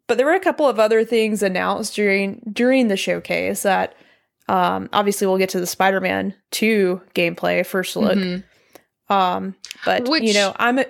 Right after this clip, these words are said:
Speaker 1: go ahead.
Speaker 2: we thought that they would open with that, and they didn't open with that. It was, like, in the middle randomly.
Speaker 1: And they might have originally been opening with that, but some, that had to be their big thing. That had to be
Speaker 2: Yeah.
Speaker 1: their one last thing for the showcase. So
Speaker 2: Yeah.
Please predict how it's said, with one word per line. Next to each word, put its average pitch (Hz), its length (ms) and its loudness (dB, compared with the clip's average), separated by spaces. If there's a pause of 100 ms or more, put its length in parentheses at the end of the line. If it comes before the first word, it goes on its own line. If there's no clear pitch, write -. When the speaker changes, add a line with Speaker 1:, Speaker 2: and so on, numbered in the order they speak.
(360)
Speaker 1:
go 214 100 0
ahead. 175 200 -4 (180)
Speaker 2:
we 311 140 -2
thought 392 240 0
that 539 100 -4
they 403 120 0
would 359 220 0
open 294 360 -2
with 226 160 -2
that, 190 240 0
and 220 160 -4
they 240 100 2
didn't 330 460 -4
open 226 300 -2
with 180 160 -2
that. 160 240 -2
It 240 60 0
was, 254 100 -2
like, 339 140 -4 (100)
in 262 120 0
the 277 80 2
middle 208 340 0
randomly. 165 720 -2 (520)
Speaker 1:
And 233 160 0
they 302 120 0
might 247 340 0
have 226 260 0
originally 226 560 -2
been 208 240 -4
opening 254 420 -2
with 190 140 -4
that, 190 340 0
but 185 260 -2
some, 202 280 -4
that 226 200 0
had 233 260 2
to 220 40 0
be 214 160 -2
their 208 180 0
big 196 300 -4
thing. 180 300 -4 (120)
That 202 80 -2
had 202 160 0
to 226 60 -2
be - 60 0
Speaker 2:
Yeah. 196 300 2
Speaker 1:
their - 100 -6
one 190 80 -6
last 175 300 -2
thing 170 440 0 (180)
for 196 120 -8
the 175 100 -2
showcase. 180 640 -4
So 190 320 -4 (180)
Speaker 2:
Yeah. 196 380 -6